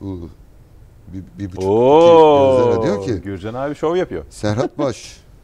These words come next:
Speaker 1: Beşiktaş'ın ikincilik mücadelesi için artık yeterli motivasyon sahibi olduğunu düşünüyor musunuz?" diyor. Üçüncülük bile riske gelebilir. Şunu unutmasın Serhat Bey.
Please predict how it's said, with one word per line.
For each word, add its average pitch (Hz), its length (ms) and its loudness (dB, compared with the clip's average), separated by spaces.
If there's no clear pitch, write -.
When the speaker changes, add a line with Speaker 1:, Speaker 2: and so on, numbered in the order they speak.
Speaker 1:
Beşiktaş'ın 123 520 -8
ikincilik 120 440 -10
mücadelesi 110 500 -6
için 110 120 -16
artık 113 320 -10
yeterli 113 320 -8
motivasyon 104 500 -10
sahibi 117 320 -8
olduğunu 98 280 -8
düşünüyor 120 300 -10
musunuz?" 76 460 -16
diyor. - 100 -20
Üçüncülük 113 480 -14
bile 123 120 -6
riske 120 260 -10
gelebilir. 113 300 -10
Şunu 123 200 -12
unutmasın 139 400 -14
Serhat 82 420 -18
Bey. 64 60 -18